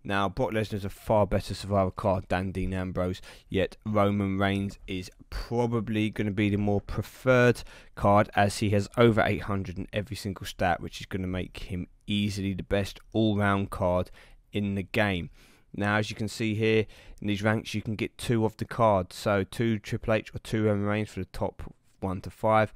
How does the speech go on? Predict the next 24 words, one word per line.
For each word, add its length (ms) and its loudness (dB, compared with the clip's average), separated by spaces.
Uh, 160 -2
there's 160 -6
still 360 -2
two 280 0
rewards 500 2
there 400 4
for 160 -10
top 280 -4
seventy-five, 540 0
two 160 0
rewards 420 2
for 60 -10
the 60 -6
top 500 -6
two 280 0
hundred, 420 0
and 360 4
two 220 4
rewards 520 2
for 160 -12
the 100 -4
top 420 -6
five 400 2
fifty. 680 -6